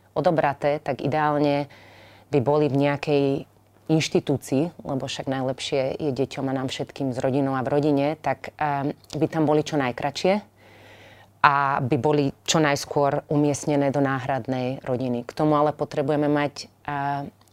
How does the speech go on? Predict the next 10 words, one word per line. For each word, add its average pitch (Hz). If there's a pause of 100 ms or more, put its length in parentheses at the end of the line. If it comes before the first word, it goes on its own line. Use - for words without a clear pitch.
(120)
veľký 147
počet - (480)
rodín, 143
ktoré 139
by 135
si -
teda 143
chceli 143 (560)
prijať 139
deti, 143